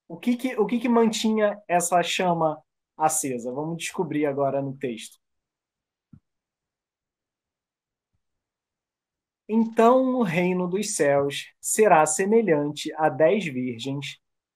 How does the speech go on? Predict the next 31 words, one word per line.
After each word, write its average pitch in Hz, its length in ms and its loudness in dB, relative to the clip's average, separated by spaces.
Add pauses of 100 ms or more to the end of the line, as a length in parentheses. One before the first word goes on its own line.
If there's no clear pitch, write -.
que, 233 140 -2
tomando 233 560 6
suas 208 380 0
próprias 233 540 4
lâmpadas, 156 720 -2 (140)
saíram 208 640 4
ao 214 180 6
encontro 175 520 -2
do 214 140 -2
noivo. 120 360 -6 (840)
Cinco 247 520 0
delas 160 560 2
eram 170 260 0
tolas 143 640 -2 (120)
e 180 100 -6
cinco 226 580 0
prudentes, 151 840 -4 (380)
pois 175 220 0
as 156 260 0
tolas, 175 640 0
ao 180 240 4
tomarem 156 580 4
as 143 200 -4
suas 220 300 4
lâmpadas, 196 760 0
não 185 260 0
levaram 170 540 6
consigo 196 840 -6
óleo 160 340 4
de 165 140 0
oliva." 139 480 -4